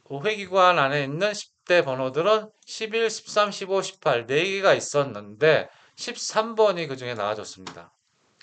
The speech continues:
자, 다음 보실까요? 여기도, 예, 같은 조건이고요.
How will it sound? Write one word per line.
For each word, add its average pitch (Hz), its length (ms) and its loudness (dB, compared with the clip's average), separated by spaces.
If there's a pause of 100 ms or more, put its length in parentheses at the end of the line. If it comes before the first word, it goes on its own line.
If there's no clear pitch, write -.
(600)
자, 101 260 -10 (1160)
다음 160 400 4 (340)
보실까요? 151 560 4
여기도, 185 760 2 (160)
예, 139 160 0
같은 180 340 -4
조건이고요. 180 840 2